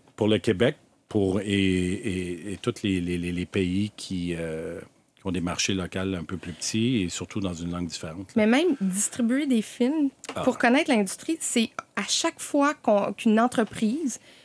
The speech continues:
Speaker 2: euh, comme par exemple ce, ce qui était Remstar, choisit de distribuer un film, il y a un risque immense au Québec. C'est,
Speaker 1: Mhm.
Speaker 2: c'est souvent le distributeur qui perd le plus d'argent dans
Speaker 1: Absolument.
Speaker 2: l'histoire quand le film ne fonctionne pas.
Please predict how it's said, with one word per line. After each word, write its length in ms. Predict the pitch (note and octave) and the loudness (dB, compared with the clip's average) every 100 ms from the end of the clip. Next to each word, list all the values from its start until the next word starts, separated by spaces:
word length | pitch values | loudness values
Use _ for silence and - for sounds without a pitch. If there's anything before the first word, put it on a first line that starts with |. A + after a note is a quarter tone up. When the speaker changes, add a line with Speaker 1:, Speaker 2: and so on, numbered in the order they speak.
| _ - | _ 2
Speaker 2:
euh, 580 | F3+ F3 E3+ F3 E3 - | 4 4 4 4 2 2
comme 160 | G3 | 2
par 100 | G3 | 4
exemple 260 | G3 G3+ A#3 | 4 4 2
ce, 280 | - G#3 E3 | 2 2 2
ce 160 | - | 2
qui 120 | G3+ G#3 | 2 2
était 260 | A#3 A#3 | 2 2
Remstar, 600 | G#3 G3 - - F3+ - - - - | 4 2 2 2 2 2 -6 -20 -6
choisit 600 | - C4 A#3+ G#3+ C4+ E4 | 2 4 6 4 2 2
de 80 | G#3 | 2
distribuer 600 | - - G3 G3+ A3+ B3 | 0 -2 2 4 4 4
un 180 | F#3+ F3+ | 2 2
film, 360 | - - C#4 D#4 | 0 0 0 2
il 60 | G3 | 2
y 60 | |
a 80 | G3+ | 4
un 60 | G3 | 4
risque 380 | B3 G#4 - - _ _ - | 2 -2 -6 -16 _ _ 4
immense 580 | D#4 B3+ G#3+ A3 G#3 - | 6 8 6 4 0 -4
au 60 | |
Québec. 360 | F#3+ G3+ F3+ F#3+ | -2 0 0 -2
C'est, 260 | - - - | 0 4 4
Speaker 1:
Mhm. 140 | G2 - - | 4 2 -4
Speaker 2:
c'est 180 | - A3+ | -2 0
souvent 240 | - D#4 | 4 4
le 60 | E4 | 4
distributeur 560 | G#3 - G#3 B3 B3+ - | 0 0 0 2 2 0
qui 120 | - | 0
perd 280 | A#3 A#3+ A3 | 2 4 4
le 80 | |
plus 380 | G3 - C4 A3 | 2 2 2 4
d'argent 480 | G3 G3 G3+ A#3 A#3+ - | 2 2 2 4 2 2
dans 60 | |
Speaker 1:
Absolument. 80 | G#3 G3 | 4 4
Speaker 2:
l'histoire 220 | - B3+ B3 | 4 4 4
quand 120 | G3 | 4
le 100 | F3+ | 2
film 400 | - B3 A#3+ A3 - _ - | 2 4 6 4 -2 _ 0
ne 100 | F#3+ | 2
fonctionne 520 | G#3+ F#3 - F3+ E3 | 2 2 2 0 2
pas. 180 | - | 0